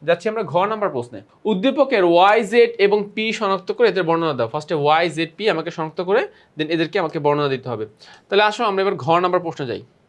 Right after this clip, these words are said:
খেয়াল করো, তাহলে এখানে দেখো ওয়াই এর তাপ-, এ, ওয়াই এর গলনাঙ্কর যে আংশিক কলাম, সেই আংশিক কলামের তাপমাত্রার রেঞ্জ কত? ওয়াই এর জন্য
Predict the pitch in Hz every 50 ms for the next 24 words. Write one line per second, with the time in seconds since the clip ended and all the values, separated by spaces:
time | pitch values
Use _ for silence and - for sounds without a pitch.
0 | _ _ _ - 156 139 131 - 151 190 302 359 - _ _ _ _ - _ _
1 | - 202 165 165 190 247 254 196 208 233 320 _ _ _ _ _ _ _ - 135
2 | 135 135 139 127 127 131 151 170 190 214 233 240 247 247 233 - _ _ _ -
3 | - - 190 185 190 - - 175 165 151 147 151 156 175 190 208 214 226 240 247
4 | 233 185 190 196 202 214 220 226 220 214 - 233 226 233 226 226 - - - -
5 | 139 147 156 170 - 160 180 190 180 - 220 214 - 185 165 165 185 233 339 -
6 | _ _ _ _ - 196 175 156 180 190 190 180 233 220 - 233 226 226 226 233
7 | 226 - 226 214 208 208 233 220 226 226 - 233 226 226 208 - - 156 160 180
8 | 202 220 226 214 - - 147 120 117 101 104 _ _ 139 135 143 160 175 190 196
9 | 214 202 202 214 214 226 285 415 403